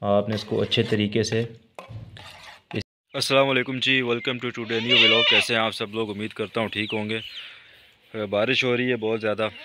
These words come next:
बारिश का मौसम है और मिल्क रिप्लेसर आ गया है। तो आपको बताता हूँ कि मिल्क रिप्लेसर किस तरह बनाते हैं और किस तरह जो है वो उसको आप, अ, छोटे बच्चों को दे सकते हैं।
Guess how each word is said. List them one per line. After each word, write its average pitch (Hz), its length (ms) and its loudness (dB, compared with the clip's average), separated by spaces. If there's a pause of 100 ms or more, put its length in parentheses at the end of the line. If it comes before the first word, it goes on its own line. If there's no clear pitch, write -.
(1700)
बारिश 107 280 2
का 117 120 2
मौसम 107 360 -4
है 101 100 -8 (840)
और 95 360 2 (460)
मिल्क 113 220 0
रिप्लेसर 117 440 2
आ 113 140 6
गया 120 180 2
है। 117 80 0
तो 107 200 -2
आपको 107 280 0
बताता 104 340 -6
हूँ 113 80 -8
कि 107 420 0
मिल्क 104 240 -6
रिप्लेसर 104 440 -8
किस 107 160 -8
तरह 113 140 -2
बनाते 101 380 -6
हैं 107 80 -4
और 101 100 -10
किस 110 160 -4
तरह 104 180 -2
जो 95 140 -6
है 101 120 -4
वो 101 280 -6
उसको 98 280 -8
आप, 98 160 -2
अ, 92 1160 -6
छोटे 101 260 -4
बच्चों 98 260 -4
को 95 100 -6
दे 90 140 -4
सकते 87 300 -10
हैं। 82 80 -14